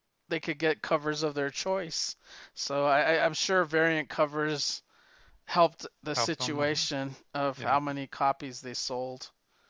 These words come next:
Speaker 2: Yeah, but I think, I think we're in a good time for nostalgia.
Speaker 1: <clears throat> Yeah.
Speaker 2: So I think that bringing something like this out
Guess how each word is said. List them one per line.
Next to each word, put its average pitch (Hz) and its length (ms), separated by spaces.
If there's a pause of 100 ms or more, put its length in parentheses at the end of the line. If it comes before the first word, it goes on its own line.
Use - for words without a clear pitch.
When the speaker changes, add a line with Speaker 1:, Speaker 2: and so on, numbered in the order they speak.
(800)
Speaker 2:
Yeah, 120 260 (460)
but 165 100
I 170 60
think, 202 240 (240)
I - 80
think 202 220
we're 165 260
in 151 180
a 143 80
good 127 320
time 139 400
for 123 280
nostalgia. 127 960
Speaker 1:
<clears throat> 110 40 (800)
Yeah. 139 340 (540)
Speaker 2:
So 135 100
I 131 60
think 143 240
that 123 180 (340)
bringing 139 280
something 127 280
like 120 200
this 123 200
out 120 260